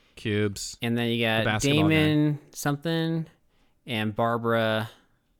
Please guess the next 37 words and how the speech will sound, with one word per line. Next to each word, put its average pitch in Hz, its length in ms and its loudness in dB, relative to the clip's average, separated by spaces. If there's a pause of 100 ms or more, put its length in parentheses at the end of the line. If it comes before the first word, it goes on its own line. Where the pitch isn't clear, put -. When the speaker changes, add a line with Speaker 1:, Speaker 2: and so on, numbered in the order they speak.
(240)
Speaker 1:
Damon 95 160 -2
Speaker 2:
Cochran. 95 140 -4
Speaker 1:
John. 95 300 -6 (300)
Speaker 2:
Yeah. 90 340 -10
Speaker 1:
Cochran. 87 360 -6 (240)
Speaker 2:
Yeah. 92 120 -6
Speaker 1:
Right. 80 100 -10 (180)
Speaker 2:
So - 180 -8 (100)
Speaker 1:
Okay. 101 120 -6
Speaker 2:
I, 147 220 0
I've 160 80 0
watched 156 420 2 (560)
my 120 80 -8
fair 110 180 -6
share 110 160 -12
of 107 80 -14
Shark 107 160 -16
Tank, - 280 -20 (120)
obviously. - 360 -14 (120)
Speaker 1:
Okay. 104 240 -10 (240)
Speaker 2:
Yeah. 110 120 -4
Speaker 1:
Well 117 80 2
done. 90 180 -6 (140)
Well 101 140 -6
Speaker 2:
Th- 92 100 -6
Speaker 1:
done. 90 140 -12
Speaker 2:
thank - 180 -8
you. 110 80 -12 (360)
Speaker 1:
Question 247 420 6
two. 269 360 6 (960)
Which 226 540 2 (440)
of 180 220 6
these 202 240 4
items 143 600 4 (280)
are 135 140 2
most 143 460 2
like-, 170 240 -4